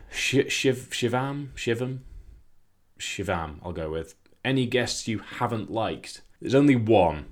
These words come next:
I'm not gonna name them, obviously, but I just didn't get a good vibe. The episode went out, and if anyone would like to listen back and hazard a guess, then please send me a D M and we can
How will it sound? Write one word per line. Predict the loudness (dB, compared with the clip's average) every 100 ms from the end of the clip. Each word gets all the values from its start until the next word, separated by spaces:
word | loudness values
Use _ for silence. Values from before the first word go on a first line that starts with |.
| -6
I'm | -2 0
not | 0
gonna | 0
name | 0 2 0 -2
them, | -4 -10 -10
obviously, | -8 -4 -4 -4 -4 -6 -8 -16 -6
but | -2
I | 0 -2
just | -4 -4
didn't | -2 -2 -4
get | -6 -8
a |
good | -8 -8
vibe. | -4 -2 -2
The | 0
episode | 0 0 0 2
went | 0 0
out, | -4 -4 -10 _ _ _ _ _
and | 0 2 2 0 -2 -4 -4 -4 -6
if | -6 -4
anyone | -2 -2 -2
would | -2
like | -2 -2
to | -2
listen | -2 -2 -2
back | -2 -2
and | -4
hazard | -6 -6 -6
a | -6
guess, | -2 -2 -2 -6 -10 -12 _ -8
then | -4 0 0 -2 -4 -6 -6 -6 -10 _ _ _ -14
please | -6 -4 -2 -2
send | -2 -2
me |
a | -4
D | -2 -2
M | -2
and | -4
we | -4 -6
can | -6 -6 -8